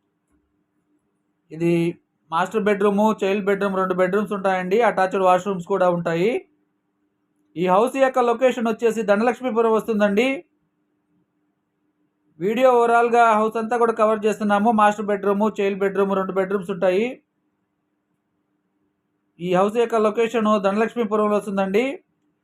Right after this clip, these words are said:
మెయిన్ రోడ్డుకి వాకబుల్ డిస్టెన్స్ అని చెప్పవచ్చు. మీరు ఈ హౌస్ కనుక నచ్చితే మరికొన్ని వివరాల కొరకు మా నెంబర్ను నైన్ ఫోర్ నైన్ ఫోర్ సెవెన్ డబల్ నైన్ డబల్ ఎయిట్ టూను సంప్రదించవచ్చు.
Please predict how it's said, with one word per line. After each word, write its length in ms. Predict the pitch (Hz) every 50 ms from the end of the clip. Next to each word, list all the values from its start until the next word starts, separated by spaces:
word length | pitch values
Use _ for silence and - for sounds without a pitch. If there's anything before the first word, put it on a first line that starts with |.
| _ _ _ -
మెయిన్ 240 | 160 180 208 208 220
రోడ్డుకి 340 | 226 220 202 214 214 214 214
వాకబుల్ 420 | 208 202 202 208 208 208 214 220 214
డిస్టెన్స్ 340 | 202 196 202 - 214 202 208
అని 160 | 208 190 175
చెప్పవచ్చు. 480 | 202 185 180 196 196 180 165 208 220 240 262 262 - _ _ _ _ _ _ _ _ _ _ _ _ _ -
మీరు 240 | 165 180 185 196 202 208
ఈ 120 | 202 196
హౌస్ 300 | 185 190 196 226 240 226
కనుక 300 | 254 233 214 226 220 220
నచ్చితే 420 | 214 208 208 208 226 214 226 220 214 214 220 220 202 - _ _ _ _ _ _ _ _ _ _ - 160
మరికొన్ని 380 | 170 202 214 214 233 220 226 226
వివరాల 340 | 220 214 220 220 214 208 202
కొరకు 280 | 208 202 196 190 196 202 202
మా 160 | 196 185 185 185
నెంబర్ను 400 | 185 190 190 202 220 226 208 214
నైన్ 240 | 202 196 202 214 202
ఫోర్ 200 | 202 220 220 208
నైన్ 200 | 202 196 202 202
ఫోర్ 200 | 185 214 220 202
సెవెన్ 280 | 208 208 196 208 208 208
డబల్ 220 | 202 196 208 202
నైన్ 160 | 202 208 202
డబల్ 220 | 190 190 185 196 202
ఎయిట్ 100 | 190 -
టూను 180 | 202 202 196 175
సంప్రదించవచ్చు. 680 | 190 185 180 196 196 190 185 185 190 185 175 180 208